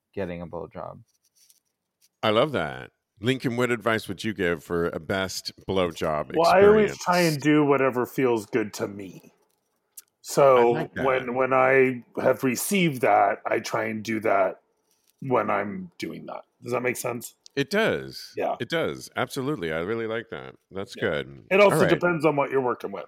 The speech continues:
Speaker 3: So
Speaker 2: <laughs>
Speaker 3: act accordingly with the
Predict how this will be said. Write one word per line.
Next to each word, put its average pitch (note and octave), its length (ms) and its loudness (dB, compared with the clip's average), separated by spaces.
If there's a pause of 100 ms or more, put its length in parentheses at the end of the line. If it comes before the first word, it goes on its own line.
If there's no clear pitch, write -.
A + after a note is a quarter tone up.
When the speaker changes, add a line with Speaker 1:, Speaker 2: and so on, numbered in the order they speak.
Speaker 3:
So G2+ 440 -8 (400)
Speaker 2:
<laughs> C#3 80 0
Speaker 3:
act E3+ 240 6
accordingly F#3+ 760 6
with D#3+ 300 2
the C3 540 6